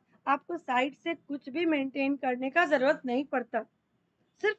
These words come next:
आपके नीचे छः bronze director होने चाहिए, वो अपना qualifying करते जाएं और आप crown director बन जाएंगे। अब company आपको देगी house fund।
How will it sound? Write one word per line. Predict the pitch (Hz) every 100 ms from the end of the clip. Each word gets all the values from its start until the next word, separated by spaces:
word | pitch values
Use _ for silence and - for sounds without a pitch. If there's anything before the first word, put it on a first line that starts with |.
| -
आपके | 269 277 - 359 370
नीचे | 294 302 302 339
छः | - _ 285 311 330
bronze | 247 262 262 285
director | 233 247 247 311 349 - _ _ _ _ _ _ -
होने | 269 311
चाहिए, | 320 330 311 339 359 _ _ -
वो | 262
अपना | 285 - 294
qualifying | 285 269 247 262 269 277
करते | 285 254 240 320
जाएं | 311 330 370 _ _ -
और | 240
आप | 262 -
crown | 262 262 302
director | 294 302 - - _ _ _ _ 208
बन | 269 302
जाएंगे। | 320 311 311 330 - _ _ _
अब | 339 359
company | 339 285 277 320 330
आपको | 302 254 - 285
देगी | 240 262 254 254
house | 339 - 226 226 247 _
fund। | 262 240